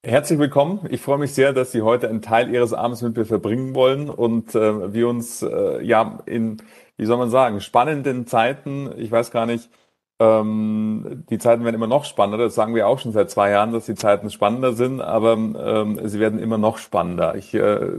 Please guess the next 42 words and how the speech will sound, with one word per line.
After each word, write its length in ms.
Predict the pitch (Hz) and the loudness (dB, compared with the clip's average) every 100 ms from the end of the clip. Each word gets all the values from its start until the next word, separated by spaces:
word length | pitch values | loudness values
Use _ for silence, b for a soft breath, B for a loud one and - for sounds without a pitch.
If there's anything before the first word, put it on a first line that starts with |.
| 101 - | -10 -4
fühlte 280 | 135 139 | 0 0
mich 200 | 131 117 | 0 0
heute 380 | 127 135 139 131 B B B B _ | 2 4 4 2 B B B B _
sehr 180 | - 123 | 2 2
stark 340 | 123 120 117 | 4 4 4
daran 340 | 117 107 110 - | 0 0 -2 0
zurückerinnert. 760 | 117 139 143 131 131 127 120 | 2 4 4 2 4 2 2
Heute 160 | 120 123 | 2 2
ist 140 | 117 | 0
die 60 | 110 | 2
erste 260 | 110 - | 2 2
neunte. 400 | 107 113 139 139 | 2 2 2 0
Viele 320 | 135 143 139 131 | -2 -2 0 2
junge 240 | 120 123 | 0 0
Menschen 380 | 107 135 - 120 | 0 -2 -4 -2
beginnen 360 | 113 123 117 | 0 0 0
gerade 380 | 113 104 120 127 | 0 2 2 2
bei 100 | 110 | 0
Ihnen 340 | 87 123 120 113 | -2 -4 -4 0
heute 260 | 120 123 | 0 2
ihren 180 | 107 110 | -2 0
ersten 360 | 80 120 - 110 | 0 -2 -2 -2
Tag 360 | 107 120 131 - - | 2 2 0 -12 -4
ihrer 260 | 123 104 | -2 2
Ausbildung. 680 | 71 117 139 139 135 135 135 b b b b | 2 0 -2 0 2 2 0 b b b b
So 180 | - 127 | 0 2
ging's 240 | 135 127 | 2 0
mir 120 | 117 87 | -2 2
auch 340 | 113 139 131 - _ _ | 4 2 -2 -18 _ _
vor 180 | - 123 | 0 0
fünfundzwanzig 720 | 131 127 120 123 117 113 107 | -2 -6 -2 -2 0 -2 0
Jahren, 400 | 101 113 127 123 | 0 0 -2 -6
als 320 | 104 113 110 | -2 -2 0
ich 280 | 110 107 - _ _ _ _ _ _ _ _ _ _ | -2 -2 -14 _ _ _ _ _ _ _ _ _ _
da 220 | 117 113 | 2 4
mit 260 | 117 113 - | 2 -2 -2
Kombination, 760 | 120 120 113 101 - 113 131 | 0 2 2 0 0 0 0
die 100 | 127 | 0
war 80 | 110 | 0
damals 320 | 107 110 117 | 2 2 0
noch 140 | 104 - | -4 -6
in, 360 | - 131 151 | -2 -2 -2